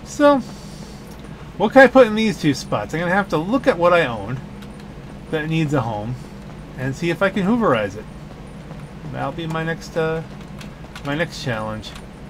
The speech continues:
Might not be anything. Might just have a couple spaces here for the future.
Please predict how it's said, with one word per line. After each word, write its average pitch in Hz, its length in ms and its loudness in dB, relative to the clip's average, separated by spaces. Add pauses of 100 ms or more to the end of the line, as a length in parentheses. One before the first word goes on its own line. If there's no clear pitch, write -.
(920)
Might 151 160 2
not 214 140 6
be 233 100 6
anything. 160 360 4 (100)
Might 151 140 -2
just 160 140 -6
have 165 120 2
a 165 60 -6
couple 156 180 -2
spaces 156 380 -2
here 131 120 0
for 131 140 -8
the 127 140 -4
future. 156 480 -4